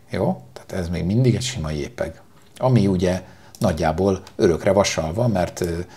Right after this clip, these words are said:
csak bizonyos határok között tudsz mozogni, ami egyébként így sem rossz, tegyük hozzá. Mondjuk ez itt egy kicsit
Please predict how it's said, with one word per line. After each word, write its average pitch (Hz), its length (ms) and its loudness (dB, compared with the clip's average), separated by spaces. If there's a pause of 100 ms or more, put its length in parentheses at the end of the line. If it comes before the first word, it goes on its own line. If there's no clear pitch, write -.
(240)
csak 98 160 0
bizonyos 95 300 2
határok 80 380 -2
között 87 280 -4
tudsz - 200 -6
mozogni, 117 600 -2 (260)
ami 160 260 4
egyébként 90 640 -2
így 90 160 -2
sem 87 260 -6
rossz, - 320 -4 (220)
tegyük 78 280 -4
hozzá. 73 400 -6 (100)
Mondjuk 90 260 -2
ez 95 160 2
itt 82 140 -4
egy 73 80 -6
kicsit - 380 -10